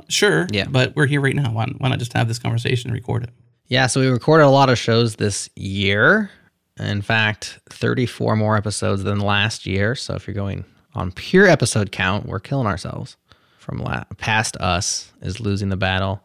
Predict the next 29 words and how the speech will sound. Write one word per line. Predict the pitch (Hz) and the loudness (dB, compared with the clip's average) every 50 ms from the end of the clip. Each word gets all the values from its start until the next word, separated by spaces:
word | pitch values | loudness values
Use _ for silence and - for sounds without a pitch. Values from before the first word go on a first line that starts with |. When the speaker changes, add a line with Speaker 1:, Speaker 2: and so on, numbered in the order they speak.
| - _ _ _ _ _ _ _ _ - - | -18 _ _ _ _ _ _ _ _ -14 -8
Speaker 2:
Two | - 147 151 | -2 0 2
hundred | 147 139 127 117 | 2 2 2 2
thirty-four | 131 120 117 110 - 113 | 2 0 0 0 0 0
episodes | 110 - 113 104 - 110 104 104 101 95 - - - | 0 0 -2 -4 -2 -2 0 0 0 -2 -6 -8 -8
shipped | - - - 107 98 - | -4 -2 -2 -2 -2 -4
across | 101 - - - 104 98 95 101 - - - | -8 -8 -4 -2 0 0 0 -2 -6 -8 -6
our | 92 95 95 98 95 92 | -4 -4 -4 -4 -4 -6
network | 90 90 92 90 85 87 - 82 85 95 - - - - _ _ _ _ _ _ _ _ _ | -6 -6 -6 -8 -8 -8 -8 -8 -10 -10 -12 -18 -20 -20 _ _ _ _ _ _ _ _ _
in | - 95 95 95 95 | -6 -6 -6 -6 -8
twenty | - - 101 95 92 92 | -8 -8 -8 -8 -8 -8
twenty. | - - - 107 113 113 113 123 - _ _ _ _ _ _ _ _ _ _ _ _ _ _ _ _ _ _ _ | -8 -8 -8 -6 -6 -6 -6 -8 -10 _ _ _ _ _ _ _ _ _ _ _ _ _ _ _ _ _ _ _
Forty-seven | _ - - - - 135 147 156 151 135 - - 147 151 151 147 131 | _ -20 -20 -4 0 2 4 4 4 2 4 4 4 4 4 4 2
of | 117 104 | 0 0
those, | 104 104 98 98 101 104 - | 2 2 2 2 0 -2 -4
excuse | - - - - - 113 110 104 | -6 -6 -6 -2 0 0 0 0
me, | 98 90 - 101 - - - _ _ _ _ _ _ - | -2 -6 -6 -8 -10 -16 -20 _ _ _ _ _ _ -20
forty-nine | _ - - - 120 107 101 98 95 98 117 131 113 95 - - 104 107 - _ _ _ _ _ | _ -12 -8 -6 -6 -4 -4 -4 -4 -4 -2 -2 -4 -4 -6 -8 -10 -14 -16 _ _ _ _ _
by | - 92 | -8 -8
the | 95 | -6
time | - 90 92 | -6 -8 -8
the | 90 92 | -6 -6
year | 95 90 87 | -6 -8 -8
is | 87 | -8
out, | 90 - 64 - - - _ _ _ _ _ _ _ _ _ _ _ _ _ _ _ _ | -8 -10 -10 -12 -14 -18 _ _ _ _ _ _ _ _ _ _ _ _ _ _ _ _
of | - 95 92 | -8 -6 -4
the | 98 | -2
Changelog, | 98 139 170 214 190 117 - - - - - _ _ _ _ _ _ _ _ _ _ _ _ _ | 0 2 2 4 4 2 0 -2 -6 -12 -16 _ _ _ _ _ _ _ _ _ _ _ _ _
which | - - 98 - | -12 -12 -10 -8
is | 98 95 95 | -8 -8 -8